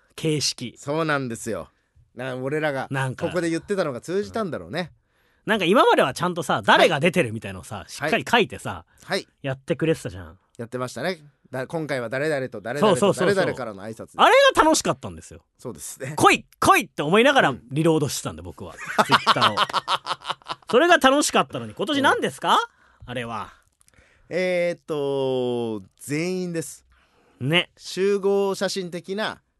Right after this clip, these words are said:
Speaker 1: うん。
Speaker 2: 集合写真を撮ったんですよ、そもそも。
Speaker 1: 事務所で？
Speaker 2: あの、事務所で。
Speaker 1: ん、いつ？
Speaker 2: 去年の暮れかな？
Speaker 1: 何でもない日に？
Speaker 2: えーっと、<laughs> なん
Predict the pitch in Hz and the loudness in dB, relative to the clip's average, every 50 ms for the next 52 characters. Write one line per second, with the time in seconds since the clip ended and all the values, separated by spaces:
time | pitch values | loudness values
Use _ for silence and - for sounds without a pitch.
0 | _ _ _ - 113 117 113 92 80 95 _ _ _ _ _ _ _ _ - 285 | _ _ _ -14 -12 -10 -10 -12 -14 -18 _ _ _ _ _ _ _ _ -6 -2
1 | 339 370 370 381 453 427 - 392 359 - 151 127 - 214 226 - 156 110 90 87 | -2 0 0 0 0 0 0 -2 -2 -4 -4 -4 -4 -4 -2 -2 -4 -6 -6 -10
2 | - - 147 143 127 - - 80 - _ _ _ _ _ _ _ _ _ _ 123 | -14 -10 -10 -10 -10 -10 -14 -18 -20 _ _ _ _ _ _ _ _ _ _ -14
3 | 110 98 131 131 107 - 113 135 175 - - 117 120 113 107 - 120 101 92 - | -10 -8 -6 -6 -6 -6 -8 -8 -10 -10 -10 -12 -12 -10 -10 -10 -10 -10 -12 -14
4 | - _ _ _ _ _ _ _ _ _ _ _ _ _ - 113 - - 139 131 | -16 _ _ _ _ _ _ _ _ _ _ _ _ _ -20 -20 -16 -16 -16 -14
5 | - 104 117 202 - _ _ _ _ _ _ _ _ _ _ _ _ _ _ _ | -14 -14 -14 -16 -18 _ _ _ _ _ _ _ _ _ _ _ _ _ _ _
6 | _ _ - 156 147 139 113 90 85 82 78 78 76 76 73 76 69 60 _ _ | _ _ -12 -10 -8 -8 -8 -10 -12 -12 -14 -14 -14 -16 -18 -20 -20 _ _ _
7 | 69 _ _ _ _ _ _ - 92 87 - - 202 - 196 214 220 214 208 208 | _ _ _ _ _ _ _ -16 -14 -12 -6 -4 0 2 2 4 4 4 2 2
8 | 202 151 - 104 92 117 - - _ _ _ _ _ _ 156 180 180 - - 160 | 0 0 -2 -6 -10 -12 -14 -16 _ _ _ _ _ _ -8 -8 -6 -6 -8 -8
9 | 143 | -8